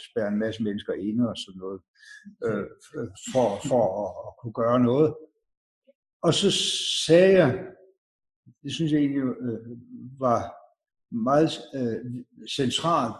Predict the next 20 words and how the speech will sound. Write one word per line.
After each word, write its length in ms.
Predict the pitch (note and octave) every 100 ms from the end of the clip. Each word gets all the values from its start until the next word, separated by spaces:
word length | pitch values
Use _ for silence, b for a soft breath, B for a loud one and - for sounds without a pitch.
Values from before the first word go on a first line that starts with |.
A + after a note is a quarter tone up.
| D3
i 80 |
hele 160 | B2 D#3
den 120 | C#3
her 160 | C3+ B2
diskussion, 720 | B2+ - A#2+ - C#3+ C3+ B2 _ _ _ _ -
jamen, 260 | C#3 C#3
hr. 200 | B2 C#3
præsident, 560 | - B2 B2 D3 D3 - - _ _ _ _ _ _ _ _ _ _ -
vi 140 | B2+
har 160 | C3+ C#3
jo 260 | C#3 B2+ B2+
alle 180 | E3+ F3+
sammen 480 | - B2 F2 E2 - _ _ _ _ _ _ _ _ _
godkendt 680 | D3+ E3+ F3 - D3+ - -
de 120 | B2+
her 300 | - A#2+ A2+ D#2 - -
verdensmål. 640 | G2+ A#2 C3 A#2+ E2+ - -
Jeg 200 | A2 E3+
ved 320 | F#3 F#3+ D3+ -
godt, 260 | D3+ D#3